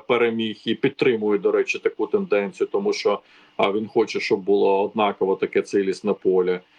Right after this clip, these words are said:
А ось, і тому нічого тут дивного не буває. Ну, буває, переможуть, а потім, ну, це ж демократія, потім програють вибори. А ось, і, ну, це н-, нормальний процес, враховуючи неспокійні часи.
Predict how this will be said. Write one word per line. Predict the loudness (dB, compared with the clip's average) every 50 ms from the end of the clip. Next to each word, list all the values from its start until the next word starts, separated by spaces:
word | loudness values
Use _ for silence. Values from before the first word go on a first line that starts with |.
| _ _ _ -4
А | -2 0
ось, | 2 2 2 2 2 0 -2 -6 -4 -2
і | 0 0 0 0
тому | 0 0 2 2 2
нічого | 2 2 2 2 0 0 0
тут | 0 -2 -4 -4 -2
дивного | -4 -4 -2 0 0 0 0
не | -2 -2
буває. | -2 -2 0 2 2
Ну, | 2 2 2
буває, | 2 0 2 2 2 2 2 0 -2 -2
переможуть, | -2 -2 -2 -2 -2 0 0 0 0 0 -2 -6 -8 -8
а | -6
потім, | 0 0 0 0 0 -4 -2 -2 -2
ну, | 0 -2
це | -2 0 -2 -2
ж | 0
демократія, | 0 0 0 -2 -2 0 0 0 0 0 -2 -2 -2
потім | -2 -4 -2 -4 -6
програють | -4 -4 -4 -2 0 0 0 0 0 -2 -2
вибори. | 0 0 0 0 0 -2 -2 -2 -4 -8 _ _ _ -20 _ _ -4
А | -2 0 2
ось, | 2 4 2 2 0 -2 -4 -4
і, | -2 0 2 2 2 2 0 0 -2 -4 -4 -2
ну, | -2 -2
це | 0 -2 -2
н-, | 0 0 -2 -2
нормальний | -2 -4 -2 0 0 0 2 0 0 0 -2 -4 -4
процес, | -2 -2 -4 0 0 0 0 0 0
враховуючи | -4 -2 0 2 2 2 2 2 0 -2 -2
неспокійні | 0 0 -2 -2 0 -2 -2 -2 -2 -6 -4 -4 -4 -4
часи. | -2 -2 -2 -2 -2 0 0 0 0 -2